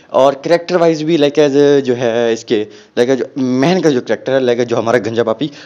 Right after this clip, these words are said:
और ठीक है भाई नॉर्मल। और मतलब मुझे काफ़ी ज़्यादा मतलब ठीक लगेगा। आप, आप लोगों ने ट्राई करना है, लिंक के अंदर डिस्क्रिप्शन में ज़रूर से चेकआउट कर लेना। और बाकी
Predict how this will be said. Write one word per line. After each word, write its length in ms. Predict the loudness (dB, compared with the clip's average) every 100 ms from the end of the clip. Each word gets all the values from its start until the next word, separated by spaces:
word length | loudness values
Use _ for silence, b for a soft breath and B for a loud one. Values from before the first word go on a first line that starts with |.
| -6
और 340 | -4 -4 -8 -14 _ -4
ठीक 260 | 0 2 2
है 80 |
भाई 220 | 0 0 -4
नॉर्मल। 520 | -4 -2 0 -2 -2 B B -4
और 560 | -2 0 0 0 0 0
मतलब 220 | -2 -2
मुझे 240 | -2 -4
काफ़ी 180 | 0 0
ज़्यादा 400 | 2 4 4 2
मतलब 220 | -4 -8 -8
ठीक 200 | -4 0
लगेगा। 400 | 2 4 4 2
आप, 160 | 0 -2
आप 160 | -2 0
लोगों 140 | -2
ने 60 | -2
ट्राई 240 | 0 2
करना 180 | 2 0
है, 80 | -4 B B
लिंक 320 | -2 0 2
के 60 | 2
अंदर 100 | 0
डिस्क्रिप्शन 400 | -2 -4 -4 -2
में 80 | -4
ज़रूर 300 | -4 -4 -4
से 80 | -4
चेकआउट 340 | -8 -10 -4
कर 120 | -4
लेना। 260 | -2 -6 -10 b b b _ _ _ _ -2
और 320 | 2 4 4 2
बाकी 480 | 0 0 -2 -2